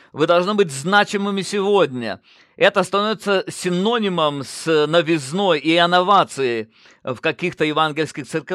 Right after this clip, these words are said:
э, кругах. Э, еван-, э, служ-, движение евангельское сегодня очень сильно переполнено вот этими попытками, погоней за инновацией.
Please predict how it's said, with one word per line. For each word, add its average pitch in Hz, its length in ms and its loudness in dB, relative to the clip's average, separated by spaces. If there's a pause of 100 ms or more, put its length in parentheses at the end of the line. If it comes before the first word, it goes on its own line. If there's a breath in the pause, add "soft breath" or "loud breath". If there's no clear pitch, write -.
(140)
э, 131 320 -4
кругах. 160 540 -4 (840 soft breath)
Э, 131 480 0
еван-, 165 460 -2
э, - 260 -20 (160)
служ-, 160 380 -8 (100)
движение 170 600 -2
евангельское 175 640 0
сегодня 175 580 -4 (320 loud breath)
очень 185 440 -4
сильно 220 680 -4
переполнено 170 1300 -2 (320 soft breath)
вот 156 300 -4
этими 170 600 -2 (280)
попытками, 135 800 -6
погоней 160 720 -2
за 143 160 0
инновацией. 160 960 0